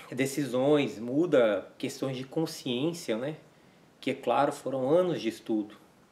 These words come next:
Mas, ao mesmo tempo, nada muda. Não vou deixar nunca de continuar o meu aprendizado, porque, afinal de contas, é, somos eternos alunos. Constantemente estamos aprendendo.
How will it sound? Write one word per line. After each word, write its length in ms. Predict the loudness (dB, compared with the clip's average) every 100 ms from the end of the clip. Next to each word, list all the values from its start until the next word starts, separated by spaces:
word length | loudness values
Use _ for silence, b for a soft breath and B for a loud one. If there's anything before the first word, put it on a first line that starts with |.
| _ _ b b b b _ _ _
Mas, 280 | -2 0 4
ao 120 | 4
mesmo 340 | 6 2 2
tempo, 540 | -2 2 2 2 -2 -10 -12 -8
nada 380 | -4 -2 -2
muda. 420 | -2 -4 -6 -8 -12 -8
Não 140 | -6
vou 160 | -4 -2
deixar 320 | -4 0 0
nunca 340 | 2 -4 -6
de 340 | -6 -4 -4 -4 -14 -2
continuar 680 | 0 0 -2 0 2 4
o 60 | 4
meu 140 | 2
aprendizado, 760 | 0 0 -4 -6 -2 0 0 -4
porque, 240 | -8 -10
afinal 320 | -10 -6 -6
de 120 | -6
contas, 540 | -8 -6 -4 -6 -8 -12 B B B B B B _
é, 180 | -2 -2
somos 360 | 0 -2 -2 -4
eternos 440 | -2 -2 -2 -2
alunos. 520 | 0 0 -2 -4 -8
Constantemente 960 | 0 0 2 -2 -2 -2 0 0 -2 -4
estamos 500 | -8 -6 -4 -2 -4
aprendendo. 720 | -4 -4 -4 -2 -2 -4 -10